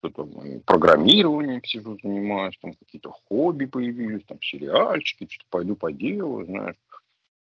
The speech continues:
Ну, куда-то схожу, съезжу. Ну, такое, знаешь, как-то поздоровее стала психика-то, понимаешь, да? То есть, что отписывайся, отписывайся, давай позитив. Э, как сказать,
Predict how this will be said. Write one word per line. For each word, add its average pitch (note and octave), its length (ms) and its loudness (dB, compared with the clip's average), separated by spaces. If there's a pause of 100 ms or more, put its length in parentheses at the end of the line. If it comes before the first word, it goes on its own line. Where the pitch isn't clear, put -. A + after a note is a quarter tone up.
(140)
Ну, E2 260 -12
куда-то F#2+ 340 -4
схожу, G2 460 -6
съезжу. A#2 440 -8
Ну, A3+ 80 -4
такое, D4 360 0
знаешь, C#4+ 240 -2 (100)
как-то A#3 960 -10 (360)
поздоровее A#3 840 2
стала C#3+ 380 -2
психика-то, - 720 -12
понимаешь, A2+ 460 -12
да? A#2 180 -6
То D#3 120 -10
есть, F3+ 160 -12
что G3+ 160 0 (280)
отписывайся, C#3+ 760 2
отписывайся, B2 580 -4
давай F3+ 280 -2
позитив. F3 540 -8 (760)
Э, C3 260 -6 (240)
как - 120 -20
сказать, F2+ 540 -8